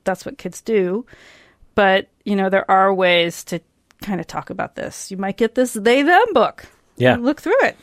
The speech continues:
Speaker 2: Yeah. The only thing I'll add is that they, children, will at some point pick up on the importance of gender in our society by all the cartoons and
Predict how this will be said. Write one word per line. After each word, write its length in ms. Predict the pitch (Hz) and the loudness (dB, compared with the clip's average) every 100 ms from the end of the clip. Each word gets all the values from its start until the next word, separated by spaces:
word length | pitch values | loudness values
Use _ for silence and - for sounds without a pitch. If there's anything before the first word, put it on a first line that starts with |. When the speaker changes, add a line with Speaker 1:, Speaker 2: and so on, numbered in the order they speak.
| - _ - - - - - | -20 _ -20 -20 -20 -20 0
Speaker 2:
Yeah. 260 | 143 113 - | 2 2 0
The 140 | 143 | 2
only 160 | 190 208 | 2 4
thing 80 | 175 | 4
I'll 80 | 143 | 4
add 260 | 143 151 | 4 4
is 320 | - 131 120 | 2 0 0
that 540 | 117 120 117 113 - - _ _ | 0 2 2 -2 -6 -14 _ _
they, 500 | 123 131 131 123 123 | 0 2 4 2 0
children, 600 | - - 185 113 98 98 - | -4 0 0 0 -2 -4 -6
will 420 | - 120 113 110 110 | -2 2 4 4 2
at 160 | 117 104 | -2 -2
some 220 | 170 175 | -2 -2
point 440 | - 123 107 - | -4 -4 -4 -6
pick 240 | - 127 131 | -6 -4 0
up 240 | 120 - - | -2 -2 -6
on 160 | 107 | -4
the 120 | 101 98 | -2 -4
importance 540 | 90 - 131 104 - | -6 -4 -4 -4 -8
of 120 | 95 | -8
gender 340 | 92 104 98 90 | -4 -4 -2 -4
in 140 | 98 | -4
our 140 | 92 85 | -6 -6
society 720 | - - 95 90 85 80 - | -8 -8 -6 -6 -6 -8 -10
by 420 | 101 92 90 90 - _ _ _ _ | -8 -6 -6 -8 -10 _ _ _ _
all 220 | 98 98 | -2 0
the 80 | 98 | -2
cartoons 680 | - 98 90 95 90 87 87 | -2 -4 -4 -6 -6 -6 -6
and 360 | 87 85 82 | -6 -6 -8